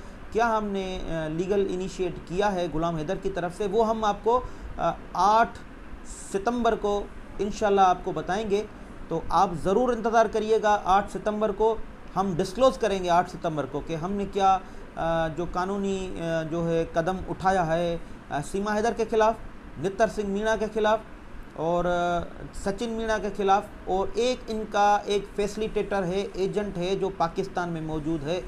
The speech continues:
उसके ख़िलाफ़ हमने क्या कदम उठाया, वो ज़रूर हम आठ सितंबर को आपको बताएंगे। तब तक आप इंतज़ार करिएगा इंशाल्लाह। अ, lastly मेरा बस message यही होगा कि आप, अ, ये channel जो है ज़्यादा से ज़्यादा इसको subscribe करें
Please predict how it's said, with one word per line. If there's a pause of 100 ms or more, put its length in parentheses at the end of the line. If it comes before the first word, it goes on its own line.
उसके
ख़िलाफ़
हमने
क्या
कदम
उठाया, (360)
वो
ज़रूर
हम
आठ
सितंबर
को (180)
आपको (420)
बताएंगे।
तब
तक
आप
इंतज़ार
करिएगा
इंशाल्लाह।
अ,
lastly
मेरा
बस
message
यही
होगा (520)
कि
आप,
अ,
ये
channel
जो
है
ज़्यादा
से
ज़्यादा
इसको
subscribe
करें